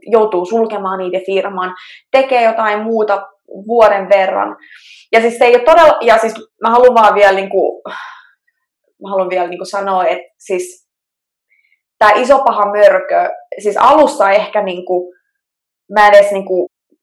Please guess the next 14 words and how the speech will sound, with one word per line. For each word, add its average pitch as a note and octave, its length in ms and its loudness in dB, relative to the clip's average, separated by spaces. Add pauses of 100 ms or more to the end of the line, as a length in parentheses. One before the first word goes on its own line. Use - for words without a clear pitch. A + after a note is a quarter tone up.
(380)
todellakaan G3+ 560 4
mieti F3+ 260 -4
luovuttamista, F3 800 -4
mut F#3+ 180 -12
kun G#3 200 -2
oikeesti A#3 460 -2
jaksaminen, G3+ 580 -6
psyykkinen F#3 500 -10
jaksaminen, E3+ 560 -6
fyysinen F#3 440 -12
jaksaminen E3 600 -8
niinku E3 300 -8
on F3+ 100 -6
sellaisessa E3+ 600 -8